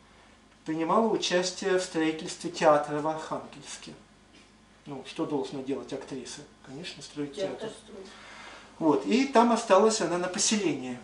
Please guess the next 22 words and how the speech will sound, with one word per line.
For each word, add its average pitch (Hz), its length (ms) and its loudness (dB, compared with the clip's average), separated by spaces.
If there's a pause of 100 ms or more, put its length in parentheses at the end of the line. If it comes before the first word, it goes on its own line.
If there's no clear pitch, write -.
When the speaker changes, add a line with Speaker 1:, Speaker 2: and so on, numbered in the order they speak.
(920)
Speaker 1:
Это 156 240 -2
фотография, 147 680 -2
вот, 135 180 -6 (220)
с - 160 -8
общей - 280 -4
фотографией 147 560 -2
двадцать 139 360 -2
восьмого 190 520 -4
года, 208 280 0
Сардан 147 500 2 (480)
сороковые 156 640 0
годы. 190 480 2 (560)
И 190 140 -2
Александр 202 680 2
Сардан 190 580 4
был 180 140 0
выпущен 170 640 -2
тогда 156 440 2
после 170 340 -4
допросов 151 640 0 (580)
под 143 140 -8
стражей 147 640 0